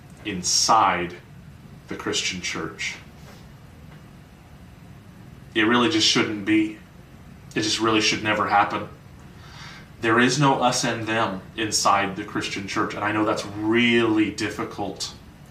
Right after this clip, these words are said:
When you lift holy hands free of controversy right next to somebody who votes very differently than you do, that's hard. It's really hard.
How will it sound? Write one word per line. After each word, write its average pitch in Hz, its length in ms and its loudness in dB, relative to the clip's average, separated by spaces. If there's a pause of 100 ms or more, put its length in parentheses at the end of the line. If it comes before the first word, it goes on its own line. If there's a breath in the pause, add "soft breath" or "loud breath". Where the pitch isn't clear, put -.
(580 loud breath)
When 107 180 -2
you 127 300 6
lift 127 240 2
holy 131 380 2
hands 120 420 2
free 123 540 2
of 117 180 0
controversy 110 880 2
right 107 300 2
next 110 220 -2
to 113 80 -2
somebody 113 420 2
who 113 160 2
votes 107 380 2
very 110 640 2
differently 113 460 -2
than 101 160 -4
you 104 160 2
do, 120 320 0 (760 loud breath)
that's 101 220 0
hard. 87 560 0 (1300)
It's - 140 -12
really 101 440 2
hard. 92 360 -2